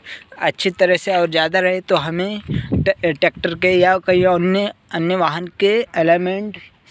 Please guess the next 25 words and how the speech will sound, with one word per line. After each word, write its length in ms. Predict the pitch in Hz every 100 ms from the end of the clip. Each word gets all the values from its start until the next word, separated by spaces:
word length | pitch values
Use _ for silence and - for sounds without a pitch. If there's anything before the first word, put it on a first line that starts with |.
| -
सही 220 | 185 185
से 220 | - 202
होना 380 | 175 170 185 202
बहुत 400 | 202 165 180 180 - - - - -
ज़रूरी 440 | 165 165 175 180 190
है 220 | 190 170
और 200 | 180 175
लाजमी 480 | 156 156 151 175 175
है 280 | 156 135 135 - - - - -
दोस्तों। 400 | - 151 - 147 - - - - - - - -
तो 100 | 190 196 196 196 196 175 - - - -
हो 180 | 147 165
सके 360 | - 202 165 196
तो 280 | - 202
ऐसी 360 | 190 175 - 214
problem 500 | 185 190 175 190 180
अपने 260 | 190 196 180
tractor 380 | 175 160 - 170
पे 160 | 190
है, 140 | 170 175 - -
tractor 300 | 170 156 196
में 160 | 185 175
है, 120 | 165
तो 160 | 165 190
आपको 400 | 175 165 190